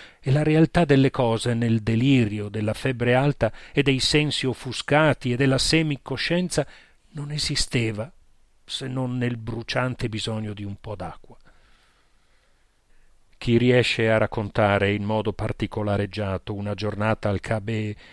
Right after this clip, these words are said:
o i suoi pensieri in quelle ore o di quello che accadeva attorno a lui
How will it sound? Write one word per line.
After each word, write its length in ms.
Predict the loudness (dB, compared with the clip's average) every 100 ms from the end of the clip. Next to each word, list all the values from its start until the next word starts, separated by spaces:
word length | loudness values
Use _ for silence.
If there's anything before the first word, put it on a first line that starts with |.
| -10
o 140 | -2 -2
i 40 |
suoi 240 | 0 0
pensieri 680 | 0 -2 -2 0 2 2 2
in 80 | -2
quelle 340 | -6 -4 -2
ore 380 | -2 -4 -4 -8 -14 -20 -16 -8
o 80 |
di 140 | -6 0
quello 240 | 2 2
che 160 | 0 -4
accadeva 540 | 2 4 6 4 2
attorno 420 | -2 -2 -2 0
a 40 | -2
lui 560 | -2 -2 -2 -2 -6